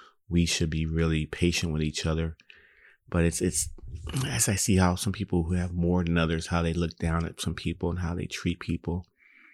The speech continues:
it's, it's, it's really, it's kinda disturbing. And they, and they wonder why they don't get a good break in life. That's what's really, um, for be honest with you, is really confusing to me about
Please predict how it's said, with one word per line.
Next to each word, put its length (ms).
it's, 160
it's, 220
it's 160
really, 260
it's 120
kinda 220
disturbing. 720
And 120
they, 80
and 240
they 60
wonder 200
why 260
they 360
don't 260
get 120
a 40
good 240
break 280
in 120
life. 360
That's 180
what's 180
really, 280
um, 340
for 160
be 160
honest 240
with 100
you, 120
is 60
really 240
confusing 640
to 120
me 380
about 440